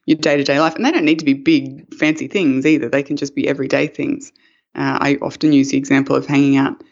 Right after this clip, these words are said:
the clothes, um, you know, on the clothesline, uh, every morning. I find that a really genuinely beautiful experience, whereas five years ago I felt like it was drudgery, <laughs> you know, but it's just giving yourself this,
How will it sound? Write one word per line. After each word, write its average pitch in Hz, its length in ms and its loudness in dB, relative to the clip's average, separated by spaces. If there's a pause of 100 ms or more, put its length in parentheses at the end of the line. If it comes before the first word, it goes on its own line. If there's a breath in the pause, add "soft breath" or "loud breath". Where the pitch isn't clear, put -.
(220 soft breath)
the - 80 -8
clothes, 135 640 0
um, 139 540 -2
you 147 120 2
know, 131 60 -2
on 131 60 4
the 147 60 2
clothesline, 143 640 0 (720 soft breath)
uh, 139 240 -4 (100)
every 147 280 0
morning. 139 440 4
I 147 100 0
find 160 300 4
that 143 220 -2
a 156 120 0 (200)
really 151 480 0
genuinely 147 600 2
beautiful 143 460 -2
experience, 208 600 0
whereas 139 240 2
five 139 240 -2
years 135 160 -2
ago 135 100 0
I 170 100 -2
felt - 360 -6
like 147 140 -8
it - 60 -6
was 156 140 0
drudgery, 160 580 0 (120)
<laughs> 185 480 -8
you - 200 4
know, 180 180 4
but 196 140 2
it's 196 160 0
just 202 200 -6
giving 196 280 0
yourself 170 400 -2
this, - 240 -6